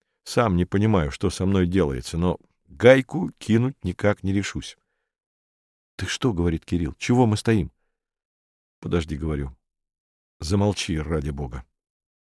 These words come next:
Сейчас, думаю, кину гаечку. Спокойненько пройдем, как по маслу проплывем, травинка не шелохнется. Полминуты, а там и асфальт. И тут вдруг потом меня как прошибет.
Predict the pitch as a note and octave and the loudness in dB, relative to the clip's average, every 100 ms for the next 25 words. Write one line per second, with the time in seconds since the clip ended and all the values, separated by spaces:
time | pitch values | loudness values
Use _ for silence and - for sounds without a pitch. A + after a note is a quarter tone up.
0 | _ _ _ _ _ _ _ G#2 - B2 | _ _ _ _ _ _ _ -8 -2 -2
1 | G#2 A#2+ A#2 A2+ - - D3 C3+ G#2 F#2+ | 0 2 2 2 -2 -6 -6 -4 0 0
2 | E2+ D2 - D2 - _ _ _ _ _ | 0 -2 -8 -14 -16 _ _ _ _ _
3 | _ _ _ - - G2+ - A2 G2+ G2 | _ _ _ -12 -6 -4 2 2 2 -2
4 | G#2+ A2 A2 A2 C#3 G2+ - F2+ - G#2 | -4 2 2 4 2 2 -2 -6 -4 -2
5 | G#2 F#2+ - F#2 G2+ G2+ G#2+ G#2+ C3 A2+ | 0 0 -2 -8 -6 -4 0 2 4 4
6 | D2 - F2 G2 G2 - G2 F2+ A#2 G2+ | 0 -4 -4 -2 -2 -2 -4 -4 -4 -4
7 | - B2+ A#2 - D2+ _ _ _ _ _ | -2 -4 -4 -6 -10 _ _ _ _ _
8 | - A2 A2 G#2+ B2 A#2 F#2+ F2+ A2 G#2 | -6 0 2 4 2 2 2 2 2 2
9 | F2 D#2+ - F2+ D#2+ - _ _ _ _ | 2 0 -2 -2 -2 -8 _ _ _ _
10 | _ _ _ _ _ - A2+ A2+ _ - | _ _ _ _ _ -6 -6 -6 _ -4
11 | A#2+ F#2+ F2 G#2+ A2+ - - _ _ A#2+ | -2 -2 0 2 2 0 -10 _ _ 4
12 | A#2 - G#2 F#2+ G2 G#2 G#2 G#2 F2 - | 6 6 4 4 4 4 4 2 2 4
13 | G#2 F#2+ - G#2 A2+ G#2+ - B2 A#2 D3+ | 4 2 -2 0 2 2 2 2 4 2
14 | G3+ - | 2 -2